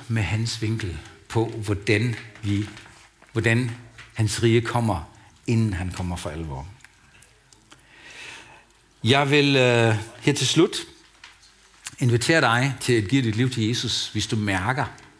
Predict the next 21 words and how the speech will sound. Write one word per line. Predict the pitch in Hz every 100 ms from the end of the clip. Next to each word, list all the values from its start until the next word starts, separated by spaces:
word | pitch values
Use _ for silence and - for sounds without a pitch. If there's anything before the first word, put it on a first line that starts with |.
| - - - - -
at, | 107 92 - - - _ - - - - - _ -
øhm, | 92 85 82 80 76 65 - - - - _ _ _ _ - - _ _ - -
Jesus | 120 113
kalder | - 107 110
på | 107
mig. | 87 90 92 - _ _ _ _ _ _ - - _
Jeg | 113
har | 101 123
aldrig | 110 120 123 120 -
anerkendt | 95 117 117 101 95
ham | 92 90
som | 87 -
min | 95 87
herre. | 78 95 98 123 - _ _ - - -
Jeg | 98
har | 98
aldrig | 113 113 107 95 95 - - _ _ _ _ -
sagt | - 117 113
til | 120
ham, | 104 110 110
at | 107 95 - -